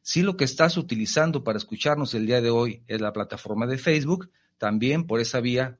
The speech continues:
puedes enviarnos tus mensajes y tus comentarios para compartirlos con nuestra audiencia, o por medio, ahora también, de YouTube. El nuevo Museo de Ciencias Ambientales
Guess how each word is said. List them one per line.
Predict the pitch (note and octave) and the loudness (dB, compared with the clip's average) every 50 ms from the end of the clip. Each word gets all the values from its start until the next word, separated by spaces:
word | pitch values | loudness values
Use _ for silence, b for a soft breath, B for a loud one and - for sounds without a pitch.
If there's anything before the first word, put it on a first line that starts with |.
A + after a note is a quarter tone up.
| _ - | _ -2
puedes | - B2 C3 C#3 B2+ - - | 0 0 0 0 -2 -4 -6
enviarnos | - A2 A2 A#2 B2+ B2 B2 B2 A2+ - | -4 -2 2 2 2 2 2 0 -4 -4
tus | - A2 G#2 | -8 -4 -2
mensajes | G#2+ G2+ F#2+ - C3 B2 B2+ - B2+ A2+ - | -2 -2 -2 0 2 2 2 0 -4 -8 -8
y | |
tus | - G#2+ - - | -10 -12 -10 -8
comentarios | G#2 G#2 G2 F#2 - B2 A#2+ B2+ B2 A#2+ B2 | -6 -6 -6 0 2 2 2 4 2 -2 -2
para | - G#2 G#2 G#2 - | -4 -4 -4 -4 -6
compartirlos | - A#2+ A2+ A2+ A2 G#2+ A#2 - C#3+ C3+ C3+ C3+ | -8 -8 -4 -4 -4 -4 -2 -4 -2 -2 -2 -2
con | - A#2+ A2+ | 0 0 0
nuestra | A2 A2 - A#2 A2 | 0 0 0 0 0
audiencia, | G#2+ G2 A2 G#2+ G2+ G2 - G#2+ F#2+ - b b b b b b b b | 0 2 0 0 0 0 -2 -4 -6 -8 b b b b b b b b
o | C#3+ F#3 A3 G#3+ - _ _ - | 2 2 2 2 -6 _ _ -6
por | B2+ C#3 | -4 -2
medio, | D3 B2 A#2 A#2+ B2+ C#3+ D3 B2 - | 0 0 0 0 0 -2 -4 -6 -8
ahora | F#2+ F#2 G2 G#2+ A#2+ B2 | -8 -4 -2 -2 -2 0
también, | - D3+ D3+ C3+ B2 C#3+ C3 b b b b b b _ - | 0 0 0 0 0 0 -2 b b b b b b _ -16
de | - - G#2+ G#2 | -6 -4 -4 -2
YouTube. | G2 A#2 A2+ A#2 - A2 G2 F2 - _ _ _ _ _ _ b b b b b b b b b b b _ _ _ _ _ _ _ _ _ _ _ _ _ - | -2 -2 -4 -2 -4 -6 -6 -6 -10 _ _ _ _ _ _ b b b b b b b b b b b _ _ _ _ _ _ _ _ _ _ _ _ _ -2
El | C#3 C#3+ | 0 2
nuevo | D3 F3+ G#3 A3 A3 | 4 6 6 8 8
Museo | F#3 D#3 C#3 C3 - F#3+ F#3 F#3 F#3 F3 E3 | 8 6 6 4 4 2 4 4 4 4 4
de | C3 C3+ B2+ | 4 2 0
Ciencias | B2+ - D#3+ E3 E3+ E3 D#3+ D3 - D3 | 0 0 0 0 0 0 -2 -2 0 0
Ambientales | C3 B2+ A#2+ B2 A#2+ A#2+ A#2+ D3 D3 C#3+ C#3 C#3 C#3+ C#3 - - - | 0 0 0 0 -2 0 2 2 2 4 2 0 -2 -2 -4 -8 -10